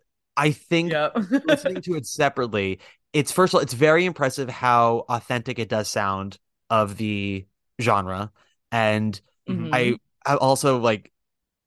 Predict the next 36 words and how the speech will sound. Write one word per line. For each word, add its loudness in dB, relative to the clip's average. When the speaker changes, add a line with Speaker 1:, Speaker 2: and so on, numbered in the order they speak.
Speaker 1:
as 0
we 4
come 0
to 0
actual 2
Tony -6
time, -4
I -2
will 0
re-, -8
start, 0
I 2
will 4
release -2
another 2
slew -2
of -2
fake 2
Tony -4
categories -2
that -6
don't -2
exist -4
and -6
my -2
nominees -4
for -6
them. 0
And -2
one 2
of -2
them -2
will 2
be -6
the 4
hottest, 2